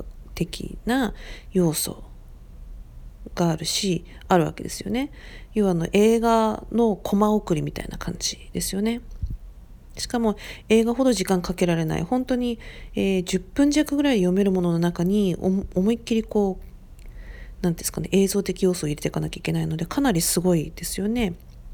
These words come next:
で、えーと、本、一方本っていうのは、あの、別にその、なんていうのかな、ビジュアル的なものはないわけですよね。で、えーと、最悪情報がガーッと羅列されてるものであったとしても、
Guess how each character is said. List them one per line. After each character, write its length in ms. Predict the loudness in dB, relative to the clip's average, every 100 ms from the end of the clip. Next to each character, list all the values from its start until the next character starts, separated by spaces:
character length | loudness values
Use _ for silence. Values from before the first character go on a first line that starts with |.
| -14 -14 -14 -14 -14 -14 -16 -18 -18 -18 -16 -14 -6
で、 420 | 0 4 4 0 2
え 100 | 2
ー 40 |
と、 260 | 4 2 2
本、 380 | 4 6 6 0 -8 -16 -18 -18 -12 -2
一 160 | 0 4
方 120 | 2
本 280 | 6 6 6
っ 20 |
て 120 | 4
い 60 | 2
う 80 | 2
の 160 | 2
は、 400 | 4 4 2 -2 -4
あ 180 | -2
の、 140 | -2 -2
別 380 | 0 0 2 2
に 100 | 2
そ 180 | 0
の、 120 | 2 2
な 160 | 2
ん 80 | 0
て 80 | -2
い 20 |
う 40 |
の 60 | -4
か 120 | -2
な、 80 | -2
ビ 160 | 2 4
ジ 100 | 4
ュ 40 |
ア 20 |
ル 100 | 4
的 220 | 2 0
な 80 | 0
も 100 | 2
の 100 | 2
は 80 | 0
な 180 | 2 2
い 240 | 0 -4 -12 -16 -16 -16 -14 -4
わ 80 | -4
け 100 | -2
で 80 | -4
す 140 | -4
よ 60 | -2
ね。 280 | -4 -6 -12 -2
で、 360 | 4 4 2 -4 -16 -16 -4
え 80 | -4
ー 40 |
と、 100 | -2
最 360 | -2 2 4 4
悪 440 | 2 4 4 4 4
情 240 | 6 6
報 220 | 6 4
が 180 | 6 4
ガ 300 | 6 4 4
ー 20 |
ッ 40 | 2
と 120 | 4
羅 120 | 4
列 200 | 4 2
さ 100 | 2
れ 100 | 2
て 120 | 2
る 80 | 2
も 120 | 4
の 80 | 2
で 100 | 0
あ 20 |
っ 80 | 0
た 140 | -2
と 100 | -2
し 80 | -6
て 100 | -2
も、 360 | 2 2 2